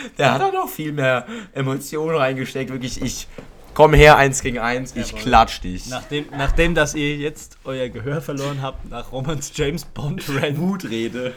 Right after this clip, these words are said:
Speaker 2: ähm, wollte ich nur anmerken, dass Pierce Brosnan definitiv der beste James Bond war.
Speaker 1: Ich
Speaker 2: Oder
Speaker 1: sch-,
Speaker 2: Sean Connery.
Speaker 1: ich sch-, oh,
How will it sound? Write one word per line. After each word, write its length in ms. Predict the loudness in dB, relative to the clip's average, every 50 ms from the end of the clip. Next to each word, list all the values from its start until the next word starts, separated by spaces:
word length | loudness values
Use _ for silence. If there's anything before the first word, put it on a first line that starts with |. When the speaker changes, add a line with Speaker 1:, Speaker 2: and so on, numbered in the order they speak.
| -12 -20 -20 -16 -8
Speaker 2:
ähm, 600 | -4 -2 0 0 0 0 0 -2 -2 -2 -2 -4 -6 -6 -8
wollte 300 | -2 0 2 2 2 0
ich 160 | -4 -6 -4
nur 120 | -4 -4 -4
anmerken, 420 | -4 -2 -2 -2 -2 0 0 0
dass 260 | 0 -2 -4 -6 -8 -12 -12 -12
Pierce 260 | -10 -8 -8 -8 -10 -8
Brosnan 540 | -4 -2 -2 -2 -2 -4 -6 -8 -8 -6
definitiv 800 | -4 -6 -6 -6 -6 -6 -6 -8 -8 -10 -8 -6 -6 -6 -6 -6
der 120 | -4 -6 -4
beste 360 | -4 -6 -10 -8 -8 -8 -4
James 280 | -2 -2 -2 -2 -2 -4
Bond 260 | -2 -2 -2 -2 -4
war. 200 | -6 -8 -8 -10 -12 -16 -20 -20 -20 -20 -16 -8 -6 -6 -2 0
Speaker 1:
Ich 100 | 2 4
Speaker 2:
Oder 220 | 6 8 8 8
Speaker 1:
sch-, 80 | 8 6
Speaker 2:
Sean 160 | 4 0 0
Connery. 360 | 0 -2 -4 -4 -4 -8 -6 -4
Speaker 1:
ich 220 | -2 -2 -2 -4 -6
sch-, 220 | -12 -14 -16 -18 _ _ _ -6
oh, 180 | -2 2 4